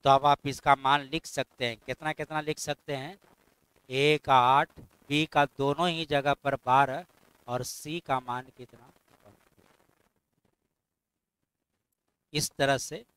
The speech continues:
तो दो रेशियो को कंबाइंड करना है तो दो कंडीशन एकदम जरूरी है। पहला कंडीशन है कि एक कॉमन टर्म होना चाहिए और दूसरा कंडीशन है कि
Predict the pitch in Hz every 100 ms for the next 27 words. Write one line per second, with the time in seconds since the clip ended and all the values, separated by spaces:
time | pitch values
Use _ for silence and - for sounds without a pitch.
0 | _ _ - 143 - 160 190 165 156 -
1 | 170 - 156 - 143 139 135 156 151 143
2 | 139 131 127 127 - 147 160 - 135 135
3 | - 143 135 - 143 143 123 117 117 110
4 | 104 104 _ _ _ _ _ 139 135 151
5 | 160 156 147 147 - 151 143 147 139 135
6 | - 131 127 143 151 147 143 131 139 135
7 | - 123 131 170 _ _ - 120 135 127
8 | 147 156 147 139 135 - 147 139 -